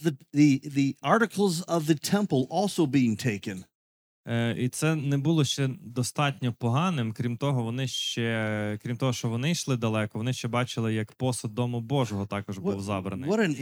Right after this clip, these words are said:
Speaker 1: image that must have been to them.
Speaker 2: Е, що за образ це мав бути для них?
Speaker 1: The articles of their God, Yahweh,
Speaker 2: Е, е, ковчег їхнього, о, Бога, Яхве,
Speaker 1: stolen
Speaker 2: вкрадений,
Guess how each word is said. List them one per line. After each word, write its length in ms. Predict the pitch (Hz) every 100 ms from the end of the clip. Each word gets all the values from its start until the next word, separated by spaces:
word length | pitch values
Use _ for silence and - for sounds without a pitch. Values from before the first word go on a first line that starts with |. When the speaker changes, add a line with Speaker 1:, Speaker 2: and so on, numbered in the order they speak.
| 165
Speaker 1:
image 300 | 180 139 101
that 120 | 131
must 340 | 117 127 117 110
have 60 |
been 320 | 104 123 113
to 60 | 101
them. 280 | 85 78 - _ _ _
Speaker 2:
Е, 40 | -
що 200 | - 165
за 140 | 147
образ 360 | 165 180 123 101
це 120 | -
мав 180 | 107 107
бути 260 | 101 101 98
для 160 | 90
них? 180 | 92 90 - _ _ _ _
Speaker 1:
The 100 | 131
articles 800 | - 190 220 220 202 196 165 -
of 100 | 170 139
their 260 | 170 170
God, 580 | 139 147 101 95 101 -
Yahweh, 640 | 127 165 151 123 104 87 - _ _ _ _
Speaker 2:
Е, 80 | - 107 107 107 107 107 92 - - 98
е, 380 | 107 107 101 101
ковчег 520 | - 113 - 143 151
їхнього, 720 | 135 139 131 - 117 110 110 104
о, 280 | 107 104
Бога, 600 | 95 92 110 127 104 101
Яхве, 640 | 95 101 123 135 - 95 92 - _
Speaker 1:
stolen 920 | - - - 233 233 180 107 87 95 101 _ _ _
Speaker 2:
вкрадений, 720 | _ 123 135 139 107 98 95